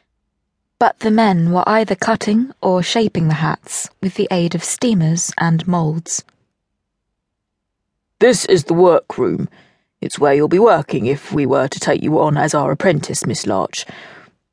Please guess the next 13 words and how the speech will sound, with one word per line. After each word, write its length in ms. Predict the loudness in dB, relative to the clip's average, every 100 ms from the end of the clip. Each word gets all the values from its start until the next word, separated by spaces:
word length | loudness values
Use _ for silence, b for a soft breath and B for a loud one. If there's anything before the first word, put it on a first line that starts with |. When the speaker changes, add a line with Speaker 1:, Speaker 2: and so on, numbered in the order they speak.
| -6
Speaker 2:
What 120 | -4
do 60 | 2
you 40 |
think 200 | 2 2
of 80 | 0
it?" 180 | -2 -4 _ _ _ _ _ _ _ _ _ _ _ _ _ _ _
Speaker 1:
Lizzie 280 | 0 2 0
was 180 | 0 0
fascinated. 720 | -2 0 0 0 -2 -6 -8 _ _ _ _ _ _ _ _ _ _ _ _ _ -8
"It's 200 | -4 2
very 180 | 2
busy, 340 | 2 0 0 -2
sir, 400 | -2 -2 -2